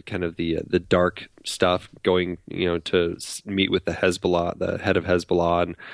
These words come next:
and, uh, I, I don't know. I really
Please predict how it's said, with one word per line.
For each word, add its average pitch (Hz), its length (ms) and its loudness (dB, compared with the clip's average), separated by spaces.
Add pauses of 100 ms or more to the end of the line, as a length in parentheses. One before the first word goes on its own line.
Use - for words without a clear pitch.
(460)
and, 95 420 2
uh, 87 480 0 (380)
I, - 60 -8 (540)
I 127 120 2
don't 120 120 2
know. 90 140 -2
I 120 240 2
really 110 720 2